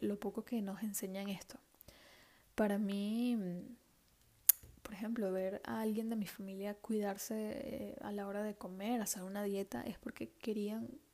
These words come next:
lograr un objetivo de verse flacas y ya está. En verdad no era tanto por la salud.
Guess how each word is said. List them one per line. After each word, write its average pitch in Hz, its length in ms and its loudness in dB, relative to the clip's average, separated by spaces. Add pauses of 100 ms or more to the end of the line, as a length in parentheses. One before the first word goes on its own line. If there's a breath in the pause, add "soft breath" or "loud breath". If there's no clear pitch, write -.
(140)
lograr 208 280 2
un 214 120 -2
objetivo 214 520 0
de 240 320 2
verse 208 580 0
flacas 254 720 -2 (500 loud breath)
y 208 100 0
ya 190 100 2
está. 220 400 0 (680 loud breath)
En 208 140 4
verdad 202 320 4
no 208 160 0
era 214 140 2
tanto 220 300 0
por 202 280 0
la 196 180 0
salud. 202 440 2